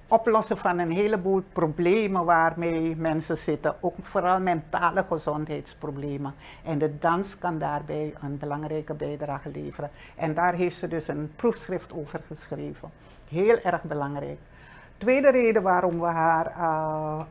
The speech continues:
eh, als, eh, icoon waarderen, is het feit dat zij onderzoek heeft gedaan naar Surinaamse dansstijlen.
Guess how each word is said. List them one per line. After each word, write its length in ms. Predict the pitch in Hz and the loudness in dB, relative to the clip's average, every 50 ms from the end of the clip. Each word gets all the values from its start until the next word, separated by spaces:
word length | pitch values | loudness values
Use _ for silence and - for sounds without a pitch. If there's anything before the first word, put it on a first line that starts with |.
| - - | -12 -12
eh, 540 | 170 165 160 156 156 - - - - 165 160 | -12 -10 -10 -10 -10 -12 -14 -12 -8 -6 -6
als, 120 | 151 156 156 - - - - - - | -6 -6 -8 -12 -16 -18 -18 -14 -10
eh, 200 | 160 151 147 143 143 151 156 156 - | -8 -8 -8 -8 -10 -10 -14 -12 -8
icoon 520 | - 196 190 - 220 208 208 220 233 254 233 | -6 -6 0 2 4 4 4 4 2 0 -2
waarderen, 720 | 190 185 185 185 180 180 190 180 175 180 170 175 170 175 - - - - - - | 2 2 2 2 2 2 0 2 2 2 2 0 -2 -4 -8 -14 -20 -20 -10 -8
is 160 | - 170 165 | -6 -4 -4
het 140 | - 180 - | -4 -6 -6
feit 460 | - - - 180 170 170 165 165 170 | -6 -4 0 0 0 0 -2 -4 -4
dat 200 | 165 160 160 - | -4 -4 -4 -4
zij 340 | - - - 175 156 151 - - - - | -8 -6 -2 -2 -2 -2 -4 -8 -6 0
onderzoek 640 | - 233 233 220 202 190 - - - - 143 - - - - | 2 2 2 2 0 -2 -2 -4 -6 -6 -6 -8 -10 -16 -10
heeft 320 | - 151 151 147 - - | -8 -6 -6 -6 -8 -10
gedaan 460 | - - 147 143 139 135 135 139 147 151 - - - - - | -8 -8 -6 -4 -6 -6 -6 -8 -12 -14 -16 -20 -20 -20 -14
naar 340 | - 160 156 143 139 147 147 | -8 -6 -4 -2 -2 -4 -6
Surinaamse 880 | - - - - 180 160 151 151 147 143 147 151 147 - - 156 151 143 139 139 139 - 156 151 | -8 -12 -10 -6 -6 -4 -4 -4 -4 -4 -4 -6 -8 -6 -4 -4 -4 -4 -4 -8 -10 -14 -10 -4
dansstijlen. 1120 | - 151 139 143 151 - - - - - - - - - - 160 143 139 135 135 135 147 | -4 -2 -2 -2 -6 -8 -10 -12 -12 -12 -14 -14 -12 -8 -6 -4 -4 -4 -6 -10 -10 -12